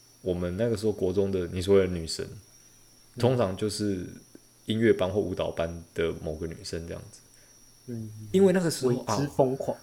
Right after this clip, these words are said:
Speaker 1: 我想起来，我知道为什么他们会变女神。我们国中的时候，我们上一期不是有讲到发禁嘛？
Speaker 2: 嗯，嗯，嗯。
Speaker 1: 舞蹈，舞蹈班可以，可以留头发。
Speaker 2: 哦。
Speaker 1: 他们，因为他们因为舞蹈上面的需要，他们不会乱剪头发。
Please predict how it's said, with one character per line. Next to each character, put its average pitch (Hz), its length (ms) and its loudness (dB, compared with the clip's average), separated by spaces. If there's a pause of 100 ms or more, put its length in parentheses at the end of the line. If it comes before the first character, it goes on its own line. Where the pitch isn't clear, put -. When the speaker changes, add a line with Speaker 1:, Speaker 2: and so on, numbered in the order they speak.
(120)
Speaker 1:
我 110 200 8
想 104 220 0
起 98 80 -6
来， 82 80 0
我 87 60 -2
知 95 60 -2
道 127 60 4
为 127 80 4
什 101 60 0
么 90 80 -2
他 98 60 -2
们 104 80 0
会 104 60 0
变 101 140 2
女 - 140 -10
神。 - 160 -10 (560)
我 110 60 -6
们 113 100 0
国 110 160 8
中 127 80 6
的 107 80 4
时 98 80 2
候， 110 80 8 (200)
我 85 40 -2
们 87 80 -6
上 107 180 0
一 104 40 -2
期 95 120 -4
不 90 60 -2
是 98 60 4
有 98 40 2
讲 87 140 -2
到 90 140 -2
发 78 240 -8
禁 90 180 -6
嘛？ 80 80 -12 (720)
Speaker 2:
嗯， 131 540 -2
嗯， - 20 -2
嗯。 - 0 -
Speaker 1:
舞 120 100 4
蹈， 98 320 2 (120)
舞 101 120 0
蹈 104 160 4
班 98 240 0
可 104 140 -6
以， 92 140 -2 (200)
可 - 140 0
以 92 60 2
留 90 160 -4
头 80 160 -8
发。 - 120 -18 (500)
Speaker 2:
哦。 160 840 -4
Speaker 1:
他 156 80 0
们， 131 120 6 (500)
因 175 100 2
为 165 60 2
他 139 160 0
们 120 240 0
因 123 120 -2
为 127 120 6
舞 98 180 -4
蹈 87 180 2
上 98 160 -4
面 101 140 -4
的 87 60 -6
需 92 320 -6
要， 92 200 -6 (520)
他 127 100 4
们 101 80 4
不 - 80 -2
会 110 140 8
乱 104 180 6
剪 87 180 -4
头 85 180 -10
发。 - 120 -14